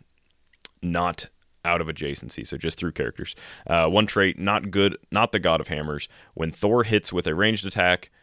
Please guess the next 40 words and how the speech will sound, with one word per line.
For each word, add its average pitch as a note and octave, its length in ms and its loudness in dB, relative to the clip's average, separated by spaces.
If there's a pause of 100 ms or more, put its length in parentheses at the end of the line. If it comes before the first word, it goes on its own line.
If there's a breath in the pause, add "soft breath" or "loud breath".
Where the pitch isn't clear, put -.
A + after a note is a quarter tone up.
(200)
after G2 220 0
resolutions, F2 500 -2
he F2 60 -4
may E2 120 0
use D#2 300 -2
Energy F#2+ 260 0
Explosion F2 420 0
as C2+ 240 -6
free, G#2+ 480 -2 (240 soft breath)
but - 140 -2
must E2 260 -4
target F2 320 0
a - 40 -10
hit - 260 -4
character. D#2+ 500 -2 (360 soft breath)
Really G#2+ 200 4
solid, F#2 460 4
like, D#2+ 140 -4
follow-up F2 580 2 (180)
option. D#2+ 480 -2 (360 soft breath)
Um, C2 280 -4
there's D#2 160 -4
gonna F2 140 -2
be F2 80 2
a E2 60 4
lot D#2+ 180 2
of D2+ 80 -4
grouping E2 440 -2
and D2 120 -4
sealed D#2+ 500 -2 (220)
normally D#2 340 0
'cause, - 180 -6
like, - 200 -6
leadership E2 560 -2
and C#2+ 360 -6
carrying D#2+ 480 0
and C#2+ 120 -6
stuff - 220 -4
like D#2 140 -2
that. D2 300 0